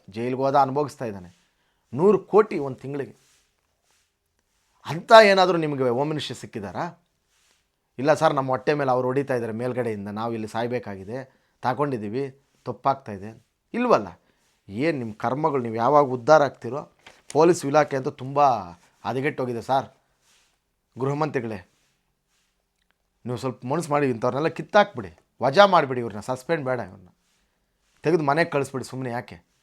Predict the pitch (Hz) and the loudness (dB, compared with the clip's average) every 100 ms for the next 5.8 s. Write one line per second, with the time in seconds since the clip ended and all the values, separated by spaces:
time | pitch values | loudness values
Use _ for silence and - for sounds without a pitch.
0 | _ 98 123 120 135 131 156 135 120 135 | _ -6 -6 -4 -6 -2 -2 -2 -2 0
1 | 151 135 117 131 135 139 165 160 135 123 | 0 0 -2 -2 2 4 4 2 -4 -6
2 | 107 _ _ _ _ _ - 117 147 151 | -10 _ _ _ _ _ -10 -4 2 4
3 | 147 135 139 147 135 127 117 123 160 - | 2 2 2 2 -4 -4 -2 0 -2 -2
4 | - 175 214 170 185 220 - 147 147 165 | -8 0 4 6 6 4 2 -2 0 0
5 | 180 160 151 170 196 156 214 | -2 -4 -4 -2 -2 4 4